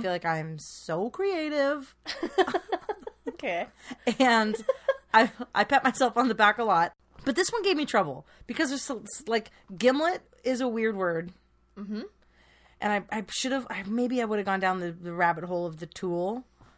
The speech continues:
Speaker 1: Um, but I was going off, you know, the ingredients, which is two things. Anyway, I'm gonna tell you about the Lime Lady.
Speaker 2: The Lime Lady? All right.
Speaker 1: She's straight up,
Speaker 2: <laughs>
Speaker 1: she's straight up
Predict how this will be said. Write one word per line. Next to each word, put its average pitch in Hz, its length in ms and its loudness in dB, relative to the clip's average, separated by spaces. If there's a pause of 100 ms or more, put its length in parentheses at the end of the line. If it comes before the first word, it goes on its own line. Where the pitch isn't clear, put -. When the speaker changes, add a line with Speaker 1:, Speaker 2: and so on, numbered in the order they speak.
(120)
Speaker 1:
Um, 165 560 0 (460)
but 208 100 0
I 196 100 6
was 196 140 0
going 196 260 -4
off, 170 340 -4 (260)
you 214 100 -2
know, 160 340 -4 (100)
the 196 80 -8
ingredients, 233 460 -4
which 214 140 -6
is 185 100 -10
two - 180 -4
things. 185 280 -4
Anyway, 143 380 -6 (800)
I'm 247 80 4
gonna 269 100 0
tell 240 140 -2
you 214 100 -2
about 175 240 0
the 175 80 -6
Lime 170 340 -4
Lady. 147 400 -8 (800)
Speaker 2:
The 220 160 2
Lime 214 400 2
Lady? 294 420 2 (380)
All 175 80 2
right. 190 160 4
Speaker 1:
She's 220 280 2
straight 277 320 6
up, 359 140 8 (320)
Speaker 2:
<laughs> - 360 2
Speaker 1:
she's 330 140 10 (260)
straight 277 280 4
up 277 220 4